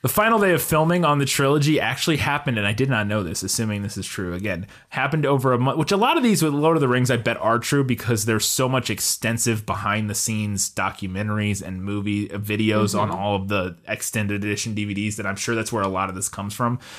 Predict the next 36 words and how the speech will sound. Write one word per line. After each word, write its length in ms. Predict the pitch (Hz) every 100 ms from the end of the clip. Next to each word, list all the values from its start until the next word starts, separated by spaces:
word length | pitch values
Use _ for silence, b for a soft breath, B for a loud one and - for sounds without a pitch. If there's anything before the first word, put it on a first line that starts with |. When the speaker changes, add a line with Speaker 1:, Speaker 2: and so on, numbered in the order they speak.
| B -
Speaker 1:
But 200 | 117 113 B
the 80 | 127
final 240 | 180 214
day 100 | 196
of 80 | 180
filming 320 | - 156 151
on 100 | 135
the 60 | 127
trilogy 380 | - 135 127 120
actually 320 | 123 127 143
happened 360 | 131 120 135 120
over 260 | 123 117
a 40 | 113
month 440 | 107 120 135 113 -
after 360 | 110 117 127
the 80 | 113
movie 380 | 107 110 107 101
was 180 | 101 101
theatrically 840 | 98 101 101 107 - 113 110 104
released 520 | 101 98 98 - - B B
and 160 | 110 107
three 280 | 117 147 151
weeks 260 | 139 -
after 300 | 113 104 135
the 80 | 113
two 180 | - 123
thousand 340 | 110 110 117
four 280 | 107 104 107
Academy 400 | 101 107 104 104
Awards. 500 | 95 92 90 90 - _ _ _ _ _ _ - -
Peter 180 | 147 170
Jackson 480 | 139 135 131 135
arra-, 320 | 120 120 120 117
arranged 460 | 120 117 123 123 -
to 60 | 127
film 360 | 135 131 123